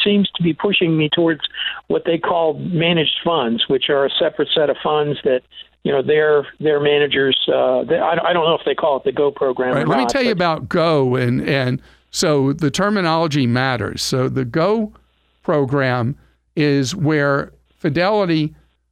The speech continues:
Speaker 2: has, you're assigned to a Go team, and it's not like being with a traditional financial advisor where you're paying them one percent to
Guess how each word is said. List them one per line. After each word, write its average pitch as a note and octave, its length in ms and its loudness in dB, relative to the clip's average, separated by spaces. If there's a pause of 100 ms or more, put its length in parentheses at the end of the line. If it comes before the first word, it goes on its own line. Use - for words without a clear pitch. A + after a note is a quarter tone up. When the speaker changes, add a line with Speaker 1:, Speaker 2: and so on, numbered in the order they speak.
(160)
Speaker 2:
has, F3+ 560 0
you're D3 340 0
assigned F3+ 380 -2
to A3+ 120 -2
a G3+ 60 -2
Go D3+ 240 0
team, A#2+ 480 -4 (1040)
and D3 420 0
it's D3 300 -2
not E3 400 -2
like D3+ 580 -2
being D3 440 2
with C#3 160 0
a B2+ 80 0
traditional D3+ 640 0
financial C#3 600 -2
advisor B2+ 640 0 (360)
where C#3 140 0
you're C3 160 2
paying C#3+ 400 0
them C3 360 0
one D3+ 340 0
percent D3 580 -2 (640)
to C3 420 0